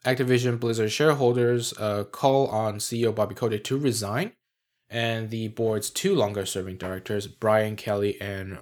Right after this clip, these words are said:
Robert Morgado, to retire by December thirty-first. Um, shareholders said in a letter that if Kotick, Kelly, and Morgado don't step down, they will not vote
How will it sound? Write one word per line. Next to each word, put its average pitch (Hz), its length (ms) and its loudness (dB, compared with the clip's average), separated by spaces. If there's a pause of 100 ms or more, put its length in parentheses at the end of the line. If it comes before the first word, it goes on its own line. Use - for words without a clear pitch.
(160)
Robert 110 440 -2 (200)
Morgado, 120 760 0
to 104 180 -4
retire 104 480 -2
by 95 500 -6
December 107 300 -4
thirty-first. - 560 -10 (640)
Um, 110 460 -2
shareholders 120 640 4
said 131 220 0
in 113 140 -4
a 110 60 -4
letter 120 260 2
that 113 260 0
if 123 180 -2
Kotick, 185 380 -2
Kelly, 165 380 -2
and 120 160 -2
Morgado 131 760 0
don't 117 280 -4
step 101 260 -4
down, 104 280 -6
they 107 160 -2
will 107 260 -6
not 117 340 0
vote 107 260 -6